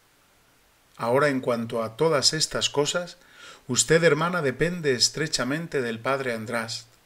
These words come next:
Yo estoy completamente de acuerdo con él. No haga nada por su propia cuenta,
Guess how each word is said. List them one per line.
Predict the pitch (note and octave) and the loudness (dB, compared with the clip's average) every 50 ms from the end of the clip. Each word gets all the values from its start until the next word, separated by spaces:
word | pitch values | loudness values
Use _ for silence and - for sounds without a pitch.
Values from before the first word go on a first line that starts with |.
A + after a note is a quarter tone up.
| _ _ _ _ _ _ _ _ _ _ _ | _ _ _ _ _ _ _ _ _ _ _
Yo | - A#2 A#2+ C3 | -10 -2 2 2
estoy | C3+ C3 - - - D3+ D#3+ D#3 | 4 4 2 2 2 0 -2 -2
completamente | - B2+ A#2+ A#2 D3 D#3+ D#3 D3 B2+ C3 D#3+ F3+ E3+ - C3+ | -2 -4 -4 -4 -4 -2 -2 -2 -2 -2 -2 -4 -6 -6 -4
de | A#2+ | -4
acuerdo | A2 G#2+ C3+ D3 D3 C#3+ C3+ B2+ | -2 0 2 2 2 2 0 0
con | - B2+ C3 | -2 0 0
él. | C#3 C3+ B2 - - _ _ _ _ _ _ _ _ _ _ _ _ _ _ _ | 0 -2 -4 -6 -10 _ _ _ _ _ _ _ _ _ _ _ _ _ _ _
No | - B2 B2+ C3 C#3+ D#3 | -4 0 2 4 6 6
haga | D#3+ D3+ D#3 C#3+ | 4 4 2 2
nada | D3 E3+ F#3 F#3 E3+ E3+ | 2 2 2 0 0 -2
por | - D3 C3+ | -4 -4 -4
su | - F3+ C3 | -4 -4 -2
propia | B2+ D#3 F3 D#3+ D#3+ C#3 | -2 -2 -2 -2 -4 -4
cuenta, | - F3 F3+ F3 E3 B2+ B2 A#2+ | -2 -2 -4 -4 -4 -8 -10 -12